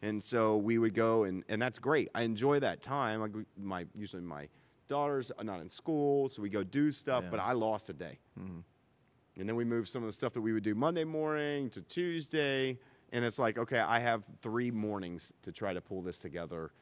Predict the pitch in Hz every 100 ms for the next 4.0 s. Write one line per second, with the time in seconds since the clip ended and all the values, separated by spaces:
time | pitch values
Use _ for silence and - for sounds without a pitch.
0 | _ - - 95 98 92 90 80 80 92
1 | 85 - 85 92 101 92 90 101 - 101
2 | 82 80 - - 71 - 76 67 _ -
3 | - 92 113 104 95 95 - 98 -